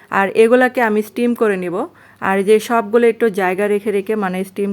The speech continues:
করতে হবে, না হলে আবার পাতাগুলো ভেঙে যেতে পারে। আর এটা কিন্তু মানে বানাতেও বেশি সময়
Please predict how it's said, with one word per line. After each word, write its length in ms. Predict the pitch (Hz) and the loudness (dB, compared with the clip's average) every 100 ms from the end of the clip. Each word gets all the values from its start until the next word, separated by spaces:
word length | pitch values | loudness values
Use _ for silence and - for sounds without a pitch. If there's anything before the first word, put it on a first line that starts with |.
| 196 | -6
করতে 200 | 190 190 | -6 -6
হবে, 140 | 185 202 | -6 -6
না 60 | 190 180 | -6 -6
হলে 140 | 170 175 | -4 -4
আবার 120 | 185 185 | -4 -6
পাতাগুলো 400 | 170 185 190 190 190 | -6 -4 -4 -4 -4
ভেঙে 200 | 208 214 | -4 -2
যেতে 180 | 202 202 196 | -4 -6 -8
পারে। 180 | 185 285 - _ _ _ _ _ _ _ _ _ _ _ _ _ _ _ _ _ _ _ _ _ _ _ _ _ _ _ _ _ _ _ _ _ - | -8 -10 -14 _ _ _ _ _ _ _ _ _ _ _ _ _ _ _ _ _ _ _ _ _ _ _ _ _ _ _ _ _ _ _ _ _ -8
আর 200 | 202 208 202 220 | -2 -2 0 2
এটা 140 | 247 247 | 2 0
কিন্তু 240 | 254 240 269 220 | -2 0 0 0
মানে 160 | 196 190 180 | -2 -2 -2
বানাতেও 400 | 180 185 214 220 208 | -2 -4 -2 0 2
বেশি 180 | 214 240 220 | 0 -2 -4
সময় 240 | 214 220 | -4 0